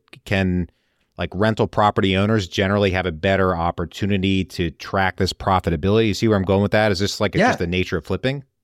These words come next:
Speaker 2: Yeah, no, it's a great, it's a great point. And so I've seen it poorly managed across the board,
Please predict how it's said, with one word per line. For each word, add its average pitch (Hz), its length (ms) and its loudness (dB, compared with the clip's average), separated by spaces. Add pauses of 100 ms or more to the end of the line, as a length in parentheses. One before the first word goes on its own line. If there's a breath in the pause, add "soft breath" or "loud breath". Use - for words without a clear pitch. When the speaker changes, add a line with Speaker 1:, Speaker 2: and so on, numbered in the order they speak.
(300)
Speaker 2:
Yeah, 180 200 2
no, 160 180 2
it's 143 140 0
a 180 40 0
great, 202 240 0 (120)
it's 170 180 0
a 143 60 0
great 175 220 2
point. 202 240 0
And 151 180 2
so 147 240 0
I've 170 240 0
seen 214 260 4
it 175 300 -2
poorly 208 460 2
managed 117 720 -2
across 170 380 2
the 160 60 0
board, 156 360 2